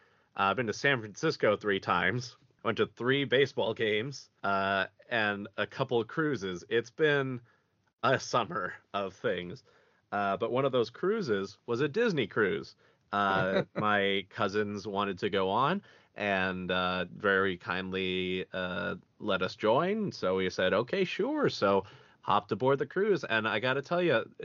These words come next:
Speaker 1: Disney cruises, they're wonderful. I've, I've known that. I've been on quite a few myself. Uh, very lucky to say that. But the, one of the first things you do when you walk aboard is they, um, is they ask your family name and they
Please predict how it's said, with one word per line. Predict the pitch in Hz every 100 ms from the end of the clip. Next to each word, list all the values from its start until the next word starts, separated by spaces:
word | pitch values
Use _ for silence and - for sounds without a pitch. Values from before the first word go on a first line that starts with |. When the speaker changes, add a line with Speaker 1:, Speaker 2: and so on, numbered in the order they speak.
| 107
Speaker 1:
Disney | 110 123
cruises, | 110 127 127 139 127
they're | 120
wonderful. | 131 151 127 - 101 101
I've, | 95 95 87 -
I've | 95 95
known | 101 110
that. | 117 113
I've | 95
been | 104
on | 101 98
quite | 90 - 101
a |
few | 92 110
myself. | 107 104 165 180 - -
Uh, | - 110 101 98
very | 92 95
lucky | 95 95 95
to |
say | 90 123 165
that. | 214 233
But | 120 110 - _ _ -
the, | 220 139 131 120 113 110
one | 135
of | 127
the |
first | 123 127 113
things | 131 113 113
you | 113
do | 180 196
when | 117
you | 104
walk | 104 107
aboard | 95 175 180
is | 120
they, | - 107 101 98
um, | - 98 98 95 95 92 - _ _ _
is | 113 107
they | 104 101
ask | 101 101 -
your | 104 98
family | - 95 101 98
name | 92 92 110 139 -
and | 101 101 98
they | 98 101 101 101 101